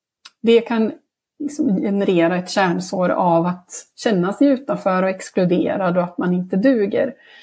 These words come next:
Men de kärnsåren blir inte lika djupa. De sätter sig inte lika djupt som för någon som har, det har, de har kommit med i liksom familjedynamiken och där man liksom, ja, hur interagerandet med familjen har sett ut.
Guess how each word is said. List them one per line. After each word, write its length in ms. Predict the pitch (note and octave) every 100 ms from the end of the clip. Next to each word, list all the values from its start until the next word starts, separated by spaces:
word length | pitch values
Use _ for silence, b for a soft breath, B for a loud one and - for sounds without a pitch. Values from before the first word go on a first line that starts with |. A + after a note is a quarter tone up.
| B
Men 340 | G#3+ G#3+ G#3+ - - _ _ A#3
de 300 | C#4+ D4 C#4
kärnsåren 720 | C4+ A#3 E3+ F3+ G#3 F3+ F#3
blir 300 | G#3 A3 G#3
inte 320 | C4 F3+ -
lika 460 | F#3+ A3+ F#3+ - F#3
djupa. 600 | F#3+ C#4 G3+ - - F#4+ - _ -
De 100 | A3+
sätter 380 | - - -
sig 160 | A#3 B3+
inte 160 | A#3+ G#3
lika 240 | A3 A#3
djupt 460 | A3+ D#4 B3+ - -
som 200 | G#3 F#3
för 140 | G#3
någon 320 | G3+ F3 F3
som 260 | F3+ G3 F3
har, 240 | F3+ F3 B B -
det 80 |
har, 160 | F3+ F#3
de 260 | G#3+ F#3 F#3
har 100 | F#3
kommit 460 | - G3 F#3+ F#3
med 220 | G3+ F3+ E3+
i 100 | F3
liksom 260 | F3+ E3+
familjedynamiken 1300 | E3 G3+ F#3+ F#3+ F3 F3 F3+ F3+ F#3 B3+ B3+ - - -
och 100 | F3+
där 120 | E3+
man 180 | D#3+ F3
liksom, 420 | F3 - B3 B3+ - _ _ _ _
ja, 260 | G3 F3 -
hur 240 | F#3+ F3+
interagerandet 1160 | F#3 F#3 F3+ F3+ F#3 F3+ F3+ E3 F3 F3 F3 -
med 180 | F3+ F3+
familjen 680 | F#3+ F#3+ F3 F3+ G#3+ C4
har 100 | B3+
sett 300 | G#3+ - -
ut. 400 | - - _ -